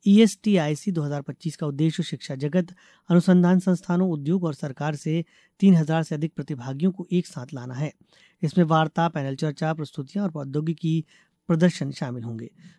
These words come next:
जो भारत के विज्ञान और प्रौद्योगिकी पारिस्थितिकी तंत्र को मजबूत करने के लिए शोधकर्ताओं, उद्योग और युवा नवप्रवर्तकों के बीच सहयोग के लिए एक मंच प्रदान करेंगे।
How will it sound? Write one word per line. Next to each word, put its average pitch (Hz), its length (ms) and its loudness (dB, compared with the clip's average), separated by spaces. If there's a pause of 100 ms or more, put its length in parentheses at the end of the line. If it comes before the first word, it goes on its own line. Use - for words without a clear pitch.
(120)
जो 185 80 4
भारत 165 280 2
के 190 100 0
विज्ञान 180 380 2
और 175 120 0
प्रौद्योगिकी 156 580 -4
पारिस्थितिकी 147 680 -6
तंत्र 135 260 -8
को 170 140 -8
मजबूत 131 380 -8
करने 131 280 -10
के 151 120 -10
लिए 160 240 -2 (280)
शोधकर्ताओं, 160 800 2
उद्योग 160 580 -2 (540)
और 165 180 2
युवा 147 340 -2
नवप्रवर्तकों 143 720 -6
के 139 120 -10
बीच 143 200 -6
सहयोग 143 400 -6
के 139 140 -16
लिए 147 80 -6
एक - 160 -12
मंच 139 160 -6
प्रदान 135 380 -8 (360)
करेंगे। 120 520 -12